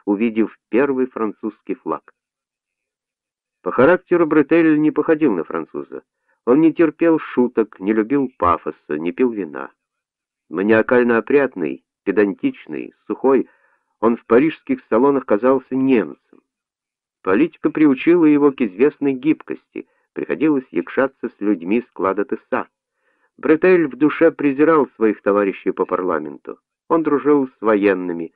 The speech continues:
с мелкими помещиками, с учеными-богословами. После войны он поверил в возрождение Франции, об этом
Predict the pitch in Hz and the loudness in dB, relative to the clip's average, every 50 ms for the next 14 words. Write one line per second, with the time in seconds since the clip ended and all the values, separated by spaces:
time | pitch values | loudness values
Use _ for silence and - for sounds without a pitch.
0 | _ _ _ _ _ _ - 113 135 139 123 - - 87 92 87 82 - 87 87 | _ _ _ _ _ _ -2 0 0 0 0 -2 -6 -8 -8 -8 -6 -4 -4 -2
1 | 95 107 113 107 - - - - _ - 92 92 87 85 80 - 98 95 - 135 | -2 -2 -2 -4 -8 -14 -20 -18 _ -12 -10 -8 -10 -10 -10 -10 -12 -4 -4 -2
2 | 131 120 101 90 78 67 69 71 73 65 - _ - 85 95 101 95 92 87 85 | -2 -2 -4 -8 -8 -10 -8 -8 -8 -10 -12 _ -2 0 2 2 2 0 -2 -6
3 | 80 78 _ _ _ _ _ _ _ _ _ _ _ _ - 160 - 156 151 147 | -10 -12 _ _ _ _ _ _ _ _ _ _ _ _ -4 0 2 2 4 6
4 | 147 156 160 160 156 147 131 120 - 120 117 127 143 143 131 131 123 113 104 98 | 6 6 6 4 4 4 4 2 2 2 2 4 4 6 6 4 4 2 2 2
5 | 113 113 104 110 117 113 104 98 104 127 139 131 120 113 104 - 101 101 107 101 | 0 0 0 0 0 0 -2 0 0 0 0 2 0 -2 -2 -2 -2 -2 -2 -2
6 | 98 - _ _ - 65 65 - _ _ _ _ _ - 95 120 123 120 117 110 | -4 -8 _ _ -12 -12 -12 -14 _ _ _ _ _ -2 0 0 0 2 0 -2
7 | 104 | -4